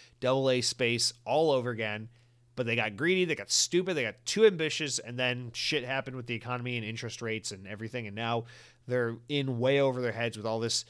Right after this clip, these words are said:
with all this money that they owe and all this rising interest rates and all this rising development costs and how expensive game development has gotten over the past few years, and now,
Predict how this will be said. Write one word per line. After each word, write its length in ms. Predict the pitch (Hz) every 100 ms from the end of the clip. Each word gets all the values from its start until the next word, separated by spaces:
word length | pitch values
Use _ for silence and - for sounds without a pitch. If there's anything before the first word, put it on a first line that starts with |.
| - _
with 140 | 113
all 140 | 123 123
this 220 | 117 -
money 400 | 120 117 117 120
that 240 | - 120 117
they 160 | 117
owe 240 | 113 113 113
and 100 | 104
all 100 | 107
this 240 | 104 110 - - 92 -
rising 440 | 113 113 120 123 113
interest 320 | 113 110 -
rates 260 | 110 113 113
and 80 |
all 120 | 110 104
this 200 | 107 - - - -
rising 320 | 117 123 120
development 400 | 110 127 123 117
costs 400 | 107 117 113 -
and 80 | 107
how 80 |
expensive 440 | 113 - 127 120 104 107 - -
game 220 | 127 123
development 400 | 117 117 117 117
has 120 | 110
gotten 240 | 123 117
over 140 | 120 113
the 80 | 110
past 260 | 117 113
few 100 | 123
years, 380 | 113 110 117 110
and 140 | 98 98 _ - - - -
now, 320 | 113 127 139